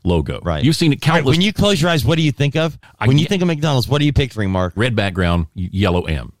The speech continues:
Speaker 1: Yeah, that's what
Speaker 2: Golden
Speaker 1: you,
Speaker 2: arches.
Speaker 1: the golden arches. That's what you think of. Right. Um, and you, you've seen it countless times over the course of your life, whether you're a fan of their fast food or not. You may not have put much thought into how the design was dreamt up, though,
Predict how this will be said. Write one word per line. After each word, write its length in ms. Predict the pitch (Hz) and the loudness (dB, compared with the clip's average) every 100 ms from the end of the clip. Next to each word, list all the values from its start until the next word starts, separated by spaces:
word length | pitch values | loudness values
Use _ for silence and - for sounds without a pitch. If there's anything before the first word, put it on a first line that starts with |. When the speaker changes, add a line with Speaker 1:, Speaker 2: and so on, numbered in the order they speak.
| _ | _
Speaker 1:
Yeah, 140 | 90 - _ - | -10 -10 _ -6
that's 180 | 92 | -4
what 80 | - | -2
Speaker 2:
Golden 160 | 123 120 | -4 -2
Speaker 1:
you, 40 | |
Speaker 2:
arches. 320 | 120 113 80 - | -4 -4 -10 -6
Speaker 1:
the 80 | 87 | -4
golden 280 | 82 90 85 | -2 0 -2
arches. 340 | 65 - - | -4 -10 -10
That's 200 | 87 - | -8 -6
what 140 | 90 | -6
you 80 | 104 | -6
think 220 | 90 78 | -6 -6
of. 120 | - - _ | -8 -16 _
Right. 240 | 85 71 - _ - - - - | -6 -6 -8 _ -20 -20 -20 -6
Um, 340 | 104 98 101 - _ _ - | -2 0 -2 -4 _ _ -2
and 100 | 101 | 0
you, 280 | 98 104 - | 2 0 -2
you've 240 | 107 101 | -2 0
seen 180 | - 113 | 2 0
it 100 | 101 | 0
countless 340 | 113 107 120 | -2 0 -2
times 320 | - 90 95 92 | -2 -2 0 0
over 140 | 101 | 0
the 60 | 90 | -2
course 260 | - 98 92 | 0 -2 -2
of 80 | |
your 100 | 87 | -2
life, 360 | 82 76 95 - _ | -2 -2 -4 -10 _
whether 240 | 98 92 | -2 0
you're 140 | 92 90 | 2 0
a 20 | |
fan 280 | - 87 82 | -2 -2 0
of 60 | |
their 120 | 82 82 | -2 -2
fast 300 | 80 76 - | -4 -6 -4
food 260 | 82 80 - - | -4 -4 -6 -2
or 100 | 101 | 2
not. 320 | 90 62 - _ _ - - - | 2 -2 -12 _ _ -20 -20 0
You 140 | 107 | 4
may 220 | 107 123 | 4 4
not 240 | 110 120 107 | 2 2 0
have 120 | 82 | 0
put 140 | 120 | 0
much 220 | 101 90 - | 0 -2 -2
thought 220 | 85 85 | -2 0
into 160 | 90 | -2
how 220 | 85 92 87 | 0 0 0
the 120 | 90 | 0
design 560 | 85 90 95 92 92 85 | 0 0 0 0 0 0
was 120 | 80 | 0
dreamt 300 | 95 76 - | 0 -2 0
up, 220 | 110 - | -2 -4
though, 260 | 73 78 | -8 -8